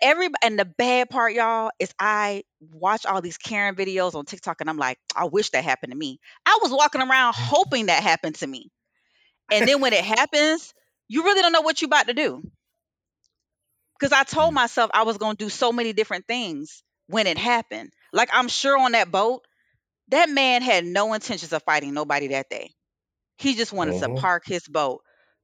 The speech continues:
Speaker 1: But when somebody of an, is racially provoked and somebody hits you, I guess, and after that, I felt so violated as a black person on a serious note. Y'all gotta understand, when somebody of another race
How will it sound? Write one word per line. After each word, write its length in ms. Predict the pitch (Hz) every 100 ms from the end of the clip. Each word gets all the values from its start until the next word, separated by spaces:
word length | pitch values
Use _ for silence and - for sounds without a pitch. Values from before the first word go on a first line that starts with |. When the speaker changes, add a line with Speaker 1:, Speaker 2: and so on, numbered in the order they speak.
| _
Speaker 1:
But 160 | 196 202
when 640 | 180 220 208 196 190 185 _ _ _ _ _ _ _
somebody 600 | - - 262 262 247 233
of 160 | 139 165
an, 200 | 160 156
is 300 | - 147 175 151
racially 360 | 196 226 233 233
provoked 420 | 202 160 190 -
and 100 | 160
somebody 400 | 214 185 165 151
hits 320 | 190 214 -
you, 160 | 208 185 151 -
I 100 | 226
guess, 260 | 269 339 - - -
and 140 | 240
after 200 | 294 262
that, 180 | 254 240
I 100 | 220
felt 260 | - 247 -
so 160 | 214
violated 580 | 156 156 185 196 196 196
as 140 | 160 151
a 60 |
black 260 | 147 160 -
person 340 | 190 - 196
on 160 | - 147
a 40 | 143
serious 400 | 175 180 185 196
note. 260 | 190 190 - - -
Y'all 180 | 175 262
gotta 220 | 220 180
understand, 520 | 170 165 - 175 160
when 80 | 160
somebody 340 | - 254 233 202
of 80 |
another 400 | 170 160 180 175
race 340 | 156 156 175